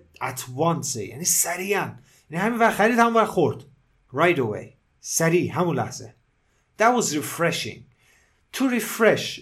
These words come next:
refre-، حتماً رفرش رو خیلی شنید-، خیلی ش-، وقتا شنیدید. اگه اهل اینترنت هستید حتماً رفرش رو شنیدید که شما رفرش می‌کنید صفحتون رو، می‌زنید مثلا صفحتون میچرخه، درسته؟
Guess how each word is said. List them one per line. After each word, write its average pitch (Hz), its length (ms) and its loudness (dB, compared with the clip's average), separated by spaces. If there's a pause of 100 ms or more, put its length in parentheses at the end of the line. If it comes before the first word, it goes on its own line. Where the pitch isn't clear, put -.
refre-، 254 460 -2
حتماً 233 320 0
رفرش 220 340 -4
رو 196 60 -6
خیلی 190 200 -2
شنید-، 131 320 -6
خیلی 170 260 -2
ش-، - 180 -10 (140)
وقتا 127 280 -6
شنیدید. 123 500 -6
اگه 131 400 -4
اهل 123 200 -6
اینترنت 117 440 -6
هستید 120 280 -8
حتماً 123 300 -12
رفرش 120 360 -10
رو 117 60 -8
شنیدید 104 460 -14 (500)
که - 60 -18
شما 135 220 -4
رفرش 139 420 -4
می‌کنید 117 260 -8
صفحتون 104 500 -10
رو، - 60 -20 (560)
می‌زنید 120 320 -6
مثلا 117 200 -8
صفحتون 123 420 -8
میچرخه، 104 640 -8 (480)
درسته؟ 113 460 -8